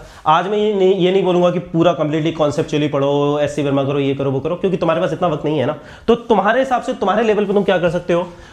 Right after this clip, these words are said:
तुम्हें क्या चीजें करनी और क्या नहीं करनी, उनके बारे में मैं detail में बात करूंगा ना। भाई formulas को अपन कैसे याद रखें और अप्लाई कर पाए ना, क्योंकि सिर्फ रटने से तो नहीं होता, formula रटने से तो सिर्फ नहीं होता ना। तो कौन कौन से याद रखने हैं,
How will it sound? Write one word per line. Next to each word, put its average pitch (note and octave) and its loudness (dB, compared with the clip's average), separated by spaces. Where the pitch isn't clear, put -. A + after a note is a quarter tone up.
तुम्हें G3+ 4
क्या G3+ 2
चीजें G#3 -2
करनी G#3 4
और G3+ 0
क्या F#3 0
नहीं G3 2
करनी, F#3 2
उनके F3 2
बारे E3 2
में F3 2
मैं F#3+ 0
detail E3 0
में F3 0
बात D3 0
करूंगा D#3 -4
ना। E3+ -10
भाई A#3 2
formulas A#3 2
को B3 0
अपन B3 0
कैसे F#3+ 2
याद A3 2
रखें A#3 -2
और C#4 4
अप्लाई G3+ 0
कर G3+ -2
पाए D#3+ 0
ना, G3+ -2
क्योंकि F#3+ 2
सिर्फ - -4
रटने B3+ 0
से C#4+ -2
तो B3 0
नहीं A3+ 2
होता, A3+ 2
formula G3 0
रटने F3+ 0
से G3+ -6
तो F#3 -4
सिर्फ E3+ -2
नहीं F3 2
होता E3+ 0
ना। G3 -4
तो F#3+ 0
कौन F#3 0
कौन G3 0
से G3+ -2
याद F3+ 2
रखने F#3+ -2
हैं, G3+ -6